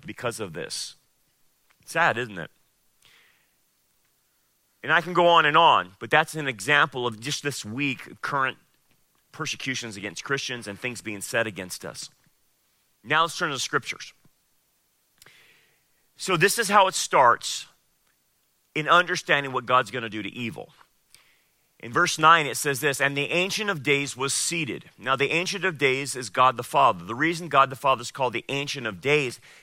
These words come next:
it is referring to his eternity, his eternal nature. That his eternal nature i-, in Hebrew is, it's called the Ancient of Days.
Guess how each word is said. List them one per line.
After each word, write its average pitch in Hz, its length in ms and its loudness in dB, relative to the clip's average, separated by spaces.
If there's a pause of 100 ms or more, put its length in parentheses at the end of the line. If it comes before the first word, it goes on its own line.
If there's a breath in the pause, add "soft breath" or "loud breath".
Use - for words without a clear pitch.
it 131 240 -8
is 135 240 0
referring 160 560 2
to 139 160 -8
his 120 220 -8
eternity, 123 840 -6
his 117 240 -8
eternal 131 540 -6
nature. 113 580 -4 (840)
That 120 240 -2
his 127 200 -6
eternal 160 440 0
nature 117 520 0 (120)
i-, 117 260 2
in 107 300 -6
Hebrew 139 500 -4
is, 101 160 -8 (140)
it's 123 120 -10
called 120 220 -2
the 104 120 -6
Ancient 120 300 -8
of 87 140 -12
Days. 117 540 -2